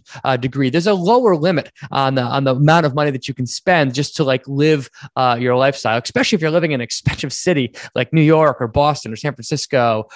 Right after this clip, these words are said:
or, uh, or Austin, Texas, uh, for, for example. So I still think budgeting should be the cornerstone of, of everybody's,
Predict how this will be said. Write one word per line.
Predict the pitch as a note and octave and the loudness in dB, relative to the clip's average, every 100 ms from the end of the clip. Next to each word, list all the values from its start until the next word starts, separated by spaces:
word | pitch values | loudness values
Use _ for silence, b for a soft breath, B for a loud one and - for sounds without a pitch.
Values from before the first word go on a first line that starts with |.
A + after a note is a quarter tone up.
| B - | B -4
or, | B2 A#2+ A#2 | 0 2 2
uh, | A2+ A2 | 2 2
or | B2+ | 0
Austin, | C3 C#3+ - B2 | 2 0 -2 -4
Texas, | C#3 - A#2 A2 - B C3 | -6 -6 -10 -10 -12 B -8
uh, | - A2+ G#2+ | -2 -2 -2
for, | - B2+ A2+ | -2 -2 -2
for | - A2 | -4 -6
example. | - A2+ A#2+ A#2 A#2 C3 C3+ | -6 -4 -4 -2 -4 -6 -8
So | - | -2
I | F3+ | 0
still | F#3+ B3+ C#4+ | 2 4 4
think | C4 B3 D3 | 2 0 2
budgeting | E3+ G3 G#3 A3 | 2 4 2 0
should | G3+ F#3 | 0 -2
be | E3+ | -2
the | B2+ | -4
cornerstone | - - E3+ F#3+ - G3 G3 F#3+ | -6 -4 -2 -2 0 0 2 2
of, | C3+ C3 - | 0 -2 -2
of | C#3+ - | -4 -2
everybody's, | - F3+ G#3 G3 G3+ G#3 | 2 4 6 4 4 2